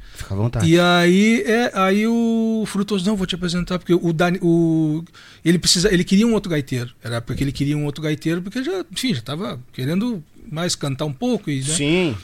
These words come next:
Speaker 2: E aí o Frutuoso, que era um, acho que ele já não tinha mais gaita ponto, aquela coisa, ou o Volmi-, o Volmir tinha saído, o Volmir Dutra tinha saído, coisa e tal.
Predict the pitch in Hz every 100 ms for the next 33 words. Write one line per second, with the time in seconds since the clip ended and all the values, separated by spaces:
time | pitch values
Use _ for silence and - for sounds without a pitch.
0 | - - - _ - 175 190 196 214 240
1 | 240 208 240 233 202 196 190 185 175 170
2 | 151 - 156 160 160 - 156 147 147 143
3 | 139 151 180 185 143 123 135 117 151 139
4 | 135 127 - 139 120 131 135 139 139 120
5 | 135 135 135 151 123 131 131 175 151 131
6 | 131 131 127 131 127 127 - 160 151 190
7 | 151 143 135 165